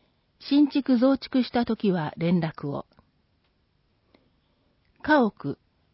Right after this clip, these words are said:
物置などを含むの取り壊しや、新築増築をすると、翌年度から固定資産税、都市計画税の税額が変わります。登記が遅れる場合は、早めに担当へご連絡ください。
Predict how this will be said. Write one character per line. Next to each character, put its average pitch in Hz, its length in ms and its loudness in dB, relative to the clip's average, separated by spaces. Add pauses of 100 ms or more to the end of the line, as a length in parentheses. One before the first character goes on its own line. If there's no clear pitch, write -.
(160)
物 220 360 4
置 233 180 -2
な 175 140 -2
ど 139 160 -6
を 135 40 -8
含 160 300 -8
む 131 160 -10 (260)
の 208 220 0
取 202 240 -2
り - 40 -10
壊 196 240 2
し - 160 -6
や、 160 220 -2 (420)
新 269 300 4
築 - 420 -4
増 254 220 2
築 - 300 -2
を 226 80 0
す 196 140 -4
る 185 120 -2
と、 160 240 -4 (480)
翌 226 300 0
年 311 220 6
度 214 100 0
か 156 160 -4
ら 143 260 -4
固 190 140 -6
定 285 260 0
資 - 80 -16
産 254 240 4
税、 143 320 -4 (300)
都 202 100 -2
市 - 140 -10
計 294 180 0
画 294 240 -2
税 214 240 2
の 147 160 -2
税 185 220 -2
額 180 240 -4
が 156 200 -4
変 160 120 -8
わ 151 100 -6
り 139 80 -8
ま 135 160 -8
す。 233 80 -16 (1600)
登 339 160 4
記 240 140 2
が 180 160 2
遅 220 160 -2
れ 220 120 2
る 214 120 2
場 190 180 0
合 180 160 0
は、 160 220 -2
早 240 260 0
め 269 140 8
に 262 120 6
担 226 220 2
当 208 240 0
へ 185 140 2
ご 170 120 -2
連 170 200 0
絡 165 180 -6
く - 120 -10
だ 147 120 -6
さ - 160 -12
い。 - 140 -14